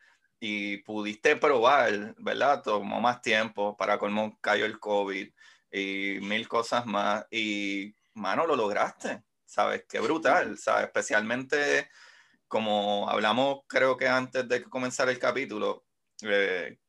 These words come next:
que antes las mujeres en la ciencia hacían maravillas, pero era súper,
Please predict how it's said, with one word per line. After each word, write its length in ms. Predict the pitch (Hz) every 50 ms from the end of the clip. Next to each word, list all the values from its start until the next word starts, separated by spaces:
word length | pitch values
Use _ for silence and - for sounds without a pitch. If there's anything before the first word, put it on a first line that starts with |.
| _ _ _ _ _ _ _ _
que 160 | - - 110 107
antes 540 | 101 107 120 143 139 - - 101 101 101
las 180 | 110 95 104 101
mujeres 320 | 104 101 98 107 107 107
en 80 | 123 131
la 100 | 131 131
ciencia 560 | 131 - 143 139 139 139 - - 120 107 104 85
hacían 360 | 76 101 104 - 107 104 107
maravillas, 720 | 117 127 131 131 131 131 139 139 123 107 98 107 110 - - _
pero 220 | - 113 107 104
era 160 | 101 104 113
súper, 420 | - - - 147 113 113 123 117